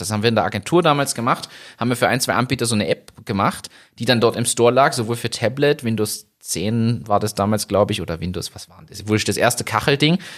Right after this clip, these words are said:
war das noch Windows acht war das, Windows acht Apps, äh, Windows App war das da jedenfalls, im Store gelandet. Und Win-, Microsoft hat fünfzig Prozent der Kosten damals finanziert. Du konntest das als Unternehmen beantragen, sagen, ich will die App haben.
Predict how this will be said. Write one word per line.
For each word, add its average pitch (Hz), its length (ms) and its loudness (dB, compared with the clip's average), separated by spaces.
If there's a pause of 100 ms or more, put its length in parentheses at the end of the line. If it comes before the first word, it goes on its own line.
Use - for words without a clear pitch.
(180)
war 73 100 -8
das 95 80 -4
noch 95 100 -2
Windows 104 240 -2
acht - 300 -2
war 65 100 2
das, - 160 -4
Windows 104 240 0
acht - 320 -2 (160)
Apps, - 260 -6
äh, 92 140 -4
Windows 113 320 0
App - 320 -8
war 57 120 -6
das - 160 -8
da 67 120 -8
jedenfalls, - 500 -8 (380)
im 113 180 0
Store - 280 4
gelandet. 143 360 0 (220)
Und 143 260 0 (720)
Win-, 170 520 -2
Microsoft 160 800 0 (180)
hat - 320 -6 (200)
fünfzig 175 520 0
Prozent 135 400 -4
der 110 120 2
Kosten 147 440 0
damals 107 560 0
finanziert. 113 480 0
Du 110 60 -2
konntest 123 240 0
das 123 80 -2
als 117 80 -2
Unternehmen 117 320 0
beantragen, 135 340 2
sagen, 131 120 -2
ich - 100 -8
will 123 80 -4
die 123 100 -2
App - 160 0
haben. 120 260 2